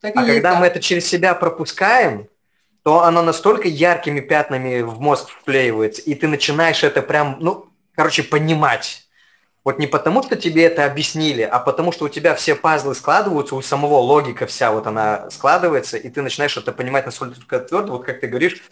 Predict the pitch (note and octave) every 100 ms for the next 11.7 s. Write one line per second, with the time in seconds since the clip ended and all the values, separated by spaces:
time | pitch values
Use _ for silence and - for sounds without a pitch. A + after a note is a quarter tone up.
0 | _ - B2 A#2+ A2+ D3+ C#3 A#2 D3 -
1 | A#2 C3 B2 B2 A2+ B2 G#2 D3+ D#3 D3
2 | D#3+ B2 C3 C#3 C3 B2+ B2+ - A#2 C3
3 | C#3 - C3+ A#2 G#2+ B2+ - - A#2 A2+
4 | A#2 A2+ G2 - _ _ _ _ _ C3
5 | B2+ B2 B2+ C3 E3+ - _ - C3 B2+
6 | D#3 D3 C3 B2 A#2+ C#3+ C#3+ B2 - B2
7 | A#2 A2+ G#2+ A2+ G#2+ A2+ A2+ - C3 B2
8 | B2 C#3+ C#3 C3 A#2+ C3 A2+ G#2+ - _
9 | _ _ - B2+ B2 B2 D3 C#3+ A#2 A#2+
10 | A#2 G#2+ F3+ G#3+ C#3+ A2 C3 A#2 A2 D#3+
11 | D3+ A#2 A#2+ G#2+ - F#2+ -